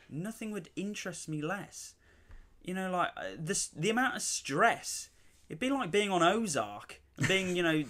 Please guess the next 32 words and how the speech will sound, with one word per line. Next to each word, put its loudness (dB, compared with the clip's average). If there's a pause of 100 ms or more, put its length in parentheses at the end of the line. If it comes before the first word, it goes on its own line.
(140)
<laughs> -20
Marty 6
Bird, 8
just -6
con-, 2
wouldn't 4
be 6
able 6
to -4
sleep 0
at -2
night. -6 (320)
No, 0
not -4
for -10
me. -2 (220)
I'd -4
rather 0
just -8
go 2 (340)
buy 2
a 0
couple -6
of 2
villas, 2
chill 0
out, 2 (260)
not -4
do -2
much, -2
easy -6
money. -8